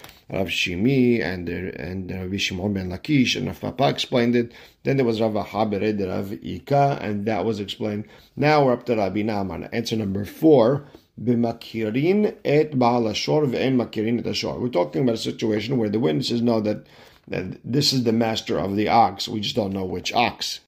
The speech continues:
So they didn't kill him after the first, uh, two or three times, but, uh, n-, n-, but we keep on warning. But the Gemara asks, "My hava le-, le me'avad? What should the owner have done? If I don't know which ox, uh,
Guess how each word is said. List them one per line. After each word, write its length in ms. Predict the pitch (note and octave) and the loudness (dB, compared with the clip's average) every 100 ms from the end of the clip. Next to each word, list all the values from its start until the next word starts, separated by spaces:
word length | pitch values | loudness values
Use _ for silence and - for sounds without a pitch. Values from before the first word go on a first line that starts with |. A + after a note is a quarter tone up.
| _ _ | _ _
So 340 | - - C3+ G#2+ | -8 0 4 4
they 140 | G2+ | 4
didn't 260 | B2+ D3 C3+ | 4 4 2
kill 240 | C3+ B2+ | 0 2
him 140 | A#2+ D#2 | 2 0
after 400 | G#2 G#2 - G2+ | -4 -4 -6 -6
the 120 | G2 | -6
first, 540 | - C3 A#2 - - | -2 2 2 0 -4
uh, 180 | A2+ G2 - | -4 -4 -2
two 220 | C3 B2 | 0 0
or 20 | |
three 240 | G#2+ G#2 | 0 -4
times, 480 | G2 G2+ F#2+ C#3 D3 - - - _ | 0 0 2 2 2 -4 -20 -20 _
but, 460 | - G#2+ G#2+ G#2 A2 | -2 0 0 0 0
uh, 40 | |
n-, 480 | G#2+ F2+ G2 G2+ A#2+ | 2 2 0 0 -2
n-, 300 | - B2 A2 | 0 0 0
but 180 | A2 - | -2 -2
we 160 | A2 | -4
keep 220 | G2+ A2+ A#2+ | -4 -2 0
on 200 | A#2 C3+ | 2 2
warning. 360 | A#2+ F2 D2 - _ _ _ - - | 2 0 -8 -14 _ _ _ -6 2
But 180 | B2 | 2
the 80 | - | 2
Gemara 220 | D2 G#2+ | 0 0
asks, 540 | G2+ C#3 C3 - - - | 4 4 2 0 -8 -10
"My 320 | F#2 G#2 A2+ | -4 0 2
hava 380 | A#2+ A2 G#2 G#2+ | 0 0 0 0
le-, 320 | G#2+ G#2 A2 | 2 2 2
le 100 | G#2 | 2
me'avad? 360 | G2+ G2 C#3+ G2 | 0 0 0 2
What 160 | G2 - | -2 -2
should 200 | A#2 A2 | -2 0
the 80 | |
owner 220 | - A2 G2 | 0 0 -2
have 220 | G2 G2 | -2 2
done? 280 | C#3+ A#2 G#2+ _ _ | 2 0 -6 _ _
If 140 | F#2 | -4
I 100 | - | 2
don't 180 | B2 B2 | 4 4
know 180 | A2+ A2+ | 4 4
which 400 | G#2+ A2 G#2+ - - | 4 2 0 -6 -6
ox, 480 | A2 B2 B2 - - | -2 -2 2 0 0
uh, 340 | - F#2 F#2 | -4 -8 -8